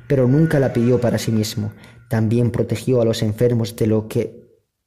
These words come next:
les hiciera daño. Era, que la paz sea con él, el mejor de las personas en su trato con los demás. Si pedía prestado algo, lo devolvía con algo mejor de lo que había pedido prestado.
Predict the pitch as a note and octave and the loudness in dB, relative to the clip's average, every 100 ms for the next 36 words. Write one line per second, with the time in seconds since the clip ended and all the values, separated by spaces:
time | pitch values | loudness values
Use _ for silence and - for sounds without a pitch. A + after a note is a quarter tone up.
0 | _ - G#2+ G#2+ - G2+ A2+ F#2+ F#2 G2 | _ -2 0 0 -4 -4 -2 -2 -2 -2
1 | F#2+ F#2 - _ - _ _ - C3+ C#3+ | -4 -8 -12 _ -20 _ _ -2 0 0
2 | D#3+ - - - - A#2 F#2+ A2+ A2 - | -4 -6 -20 -20 -8 -4 -2 -2 -2 0
3 | G2+ - G2+ A2+ - - - - B2+ A2+ | -2 0 -2 -2 -4 -12 -8 0 2 2
4 | A2 D3 C3+ C3 - A#2+ - C#3 C3+ - | 2 0 2 0 0 -4 -2 0 0 0
5 | A#2+ - A#2 A#2+ A#2 A2 G#2+ G#2 - G2+ | -2 -2 -2 -2 -2 -2 -2 -2 -2 -2
6 | F#2+ - - _ _ _ - C3 - A#2+ | -2 -6 -16 _ _ _ -4 -2 0 0
7 | C#3 E3 D3 C3 C3 A#2 A#2+ D#3 D#3+ - | 2 2 0 -2 -2 0 2 0 0 0
8 | D3 B2+ A2+ A2 G#2+ A2 C3 C#3+ D#3 C3 | 0 2 2 2 0 -4 -4 -2 0 0
9 | A2+ - _ - B2 A#2+ C#3+ D#3+ C#3+ A#2+ | -2 -6 _ -4 -2 0 2 0 2 0
10 | A2 C#3+ C3+ A#2+ A2 A2 A2 A#2 A2+ A2+ | 0 -2 0 0 0 0 0 2 0 0
11 | G#2+ G#2 - - - G2+ - | 0 -2 -4 -6 -6 -6 -6